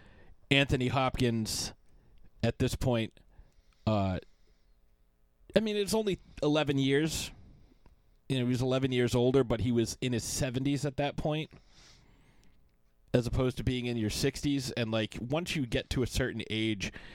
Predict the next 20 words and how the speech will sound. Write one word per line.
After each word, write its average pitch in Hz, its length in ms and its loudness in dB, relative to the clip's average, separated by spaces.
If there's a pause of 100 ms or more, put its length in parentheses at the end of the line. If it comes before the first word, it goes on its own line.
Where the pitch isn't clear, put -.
(280)
you 120 220 4
tend 123 420 0
to 113 380 4 (600)
age 139 260 4
a 127 40 2
little 123 260 2
quicker. 147 580 2 (440)
You 127 80 2
know, 127 100 4
like, 120 160 2
thirty 156 300 6
to 135 80 4
forty 139 440 6
isn't 123 220 2
the 123 80 2
same 123 360 2
as 110 340 2 (420)
sixty - 540 2
to 110 100 0
seventy. 104 560 0